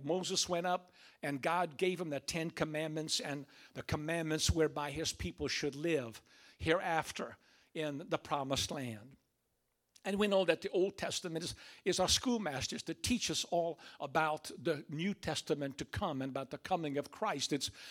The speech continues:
it's to give us context about the seriousness of sin and the remedy for it, the shedding of blood. And so in, in, in, in his time with, with God in the mo-, in, in the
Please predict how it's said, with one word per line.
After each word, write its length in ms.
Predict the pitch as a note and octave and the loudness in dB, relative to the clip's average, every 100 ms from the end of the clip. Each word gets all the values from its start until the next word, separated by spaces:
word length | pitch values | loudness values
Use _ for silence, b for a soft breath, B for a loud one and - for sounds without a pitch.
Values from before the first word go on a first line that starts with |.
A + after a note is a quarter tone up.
| B | B
it's 140 | F3 E3 | 0 0
to 100 | F#3+ | 2
give 200 | G3 F3+ | 2 2
us 80 | |
context 720 | - - B3+ C4+ - F#3 - - | 4 6 6 4 4 0 2 0
about 300 | D3+ D#3+ D#3+ | 2 0 0
the 60 | C#3+ | 2
seriousness 640 | - A#3 G3 E3+ F#3 - | 4 4 2 0 -4 -4
of 100 | D3 | 0
sin 460 | - A#3+ F#3+ D3+ D#3 B B B | 2 2 0 -2 -6 B B B
and 160 | D#3 D#3 | -4 -2
the 60 | |
remedy 420 | C#3+ G3+ G3+ D3+ | 4 4 4 0
for 300 | C3+ - C#3 A2 | -4 -4 -6 -8
it, 120 | - | -14
the 100 | - | -8
shedding 380 | C#3 - D#3 D3+ | -2 2 2 0
of 120 | C#3 | -2
blood. 280 | B2 D#3+ B2 D#3 b b b b b b b - | -2 -4 -6 -12 b b b b b b b 4
And 100 | G#3 | 8
so 380 | A#3+ A3+ G3+ - - | 12 12 10 2 4
in, 240 | A3 A3 A3 | 6 6 6
in, 220 | A3 A#3+ | 6 6
in, 300 | A3+ G#3 G3+ | 4 2 0
in 200 | A#3 G#3+ - C#4 | 0 -2 -2 -4
his 220 | F3+ G#3 | 4 4
time 440 | - A#3 C#4 C#4 A#3 | 6 6 8 8 8
with, 320 | G3 - - | 6 6 -4
with 320 | A3 F#3+ F#3 F3 | 0 2 2 2
God 320 | A#3 B3 G3+ | 4 4 4
in 100 | F#3+ | 4
the 100 | D#3+ | 2
mo-, 280 | F3 A#3 A3+ | 4 4 4
in, 180 | G#3+ | 0
in 160 | G#3+ F3+ | 0 0
the 140 | F3 | 0